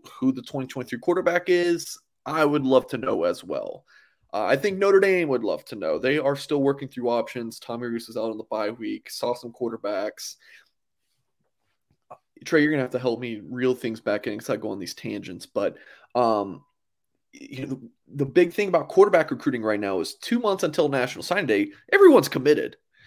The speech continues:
So you're either getting a committed quarter-, you're trying to flip a committed quarterback, or you're taking some high ceiling, like a Brandon Hillman,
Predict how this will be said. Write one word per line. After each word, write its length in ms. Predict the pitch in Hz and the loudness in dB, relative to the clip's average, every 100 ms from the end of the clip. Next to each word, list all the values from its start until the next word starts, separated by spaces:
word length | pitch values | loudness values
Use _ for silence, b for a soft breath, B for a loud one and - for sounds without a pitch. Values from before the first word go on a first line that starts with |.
| B B | B B
So 120 | - | 0
you're 120 | 233 | 4
either 200 | 262 240 | 4 4
getting 280 | 208 208 185 | 2 2 2
a 60 | 139 | -2
committed 600 | - 143 127 170 196 - | 0 2 4 4 2 2
quarter-, 280 | 156 160 | 4 4
you're 140 | 135 135 | 2 0
trying 180 | 185 165 | 2 0
to 60 | |
flip 340 | 127 - 202 202 | 0 0 2 2
a 40 | |
committed 380 | - 185 185 185 | -2 0 0 2
quarterback, 760 | - 185 180 175 175 180 180 - b b b | 2 2 2 2 4 2 0 -14 b b b
or 180 | 156 165 | 4 6
you're 140 | 160 151 | 6 4
taking 680 | 160 156 151 156 147 135 | 2 2 0 -4 -4 -6
some 840 | 131 - - 147 143 135 127 123 113 _ _ _ _ _ _ _ _ _ _ - | -8 -8 -2 2 2 2 -2 -8 -12 _ _ _ _ _ _ _ _ _ _ -14
high 320 | - 147 143 | -8 -2 -2
ceiling, 600 | 139 - 143 131 131 117 - | -4 -4 -2 -2 -4 -8 -14
like 460 | - - - 202 | -12 -12 -8 -2
a 40 | 208 | 0
Brandon 360 | 208 208 196 | 4 2 2
Hillman, 640 | 175 196 190 151 131 123 | 2 2 2 0 0 -4